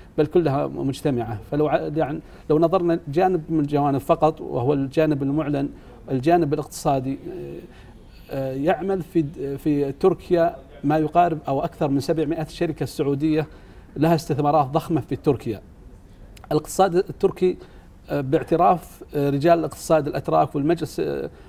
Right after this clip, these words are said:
مجلس ال-، الاقتصاد السعودي التركي، آه، رجال الأعمال أحدثوا حر-، حراك كبير جدًا في ال-،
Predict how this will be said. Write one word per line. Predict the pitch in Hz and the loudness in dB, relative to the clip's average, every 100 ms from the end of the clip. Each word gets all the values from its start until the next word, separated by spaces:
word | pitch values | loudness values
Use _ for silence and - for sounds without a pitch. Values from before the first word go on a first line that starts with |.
| - | -2
مجلس | 156 160 151 151 | 0 2 0 0
ال-، | 135 | 0
الاقتصاد | 131 123 127 131 - - - 147 127 | 0 -2 -2 -6 -8 -4 2 2 2
السعودي | 135 131 135 127 123 - 143 156 139 | -4 -2 -4 -6 -8 -4 -2 0 0
التركي، | 127 127 - 180 - 180 180 - - - - | -2 -4 0 -2 2 -2 -2 -8 -20 -18 -6
آه، | - 62 58 - - - 139 | -2 -2 -4 -10 -14 -10 -8
رجال | 135 139 185 | -4 0 4
الأعمال | 180 147 180 175 | 4 6 4 4
أحدثوا | 170 - 165 151 | 0 -2 -2 -2
حر-، | 175 - | -2 -6
حراك | - 160 180 - | -2 2 2 0
كبير | 160 180 151 | 0 2 2
جدًا | 170 156 147 131 | 0 -2 -2 -2
في | 143 | -4
ال-، | 127 123 | -4 -6